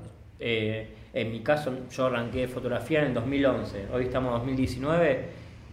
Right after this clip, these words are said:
y yo creo que recién ahora, o el año pas-, eh, así, bueno, que m-, empecé a decir, "Che, eh, creo que sé", o me siento capacitado para decir,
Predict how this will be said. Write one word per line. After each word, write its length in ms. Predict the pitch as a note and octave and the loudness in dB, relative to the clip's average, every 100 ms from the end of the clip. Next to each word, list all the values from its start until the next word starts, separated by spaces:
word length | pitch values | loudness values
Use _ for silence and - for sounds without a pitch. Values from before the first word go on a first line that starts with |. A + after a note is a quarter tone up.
| - - - - | -18 -18 -16 -8
y 60 | - | -2
yo 340 | - E3 E3 | 4 4 4
creo 540 | D#3+ F3+ F#3 D#3 A#2 - - - - - | 0 4 6 4 2 -6 -14 -16 -16 -6
que 100 | - B2 | 0 2
recién 560 | A#2+ A2 - D#3+ E3 D#3+ - - | 0 -2 0 2 2 -2 -10 -2
ahora, 760 | A2+ C3 D#3+ F#3 F#3 - - - - - - | 2 6 6 8 6 4 0 -8 -14 -18 -6
o 80 | A#2 | -2
el 80 | B2 | 0
año 260 | D3 C3+ | 2 2
pas-, 240 | B2+ A#2 A#2 | 2 2 0
eh, 260 | C3 C3+ - - - | -4 -4 -8 -12 -12
así, 360 | G#2+ C#3+ C3 - | -8 -6 -4 0
bueno, 420 | C3 G#2 - - - - | 0 0 -6 -12 -18 -12
que 60 | A2+ | -8
m-, 180 | A2+ A#2 - - - - - - | -8 -10 -12 -16 -18 -18 -16 -6
empecé 380 | B2 A#2+ A#2 D3 | -4 -2 0 4
a 120 | C#3+ | 6
decir, 480 | C3 A2+ - C#3+ D3+ | 4 2 0 -2 -2
"Che, 480 | - F3 D3 G#2+ G2+ - - - - - | 0 2 4 2 -4 -10 -16 -18 -20 -8
eh, 320 | A#2 A2+ A2 A2 - - - - - - - - - | -4 -2 -4 -8 -12 -16 -20 -20 -20 -20 -20 -20 -6
creo 320 | C#3+ D3+ D3 | 0 4 4
que 140 | - G#2+ | 0 -4
sé", 340 | - A#2 A2 - - | -2 -2 -2 -8 -6
o 80 | A2+ | -2
me 120 | A#2 | -2
siento 200 | C3 D3 | -2 -2
capacitado 420 | B2+ A#2+ G#2+ C3+ | -2 -2 -2 0
para 140 | A#2+ A2 | 0 0
decir, 340 | G#2+ B2+ A#2 | -2 -4 -6